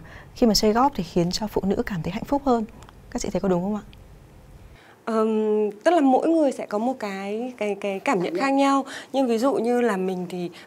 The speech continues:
Speaker 2: mình rất là thích cái cảm giác là sáng sớm mình đi ra sân, bắt đầu mình đứng vào setup, mình nhắm mắt,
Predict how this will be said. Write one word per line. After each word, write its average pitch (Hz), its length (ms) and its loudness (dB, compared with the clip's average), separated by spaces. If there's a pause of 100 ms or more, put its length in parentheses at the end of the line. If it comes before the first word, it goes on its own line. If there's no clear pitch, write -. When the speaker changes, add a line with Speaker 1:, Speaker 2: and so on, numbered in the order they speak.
Speaker 2:
mình 180 140 -2
rất 277 160 0
là 262 120 -2
thích 311 120 -6
cái 233 120 -6
cảm 190 260 -2
giác 269 240 0
là 220 140 0 (320)
sáng 185 240 -4
sớm 180 340 0
mình 233 140 0
đi 208 100 -2
ra 214 160 0
sân, 226 360 0
bắt 226 60 0
đầu 214 120 2
mình 170 240 -2
đứng 165 180 -4
vào 226 100 -6
setup, 262 360 -4
mình 185 220 0 (280)
nhắm 185 320 2
mắt, 311 120 4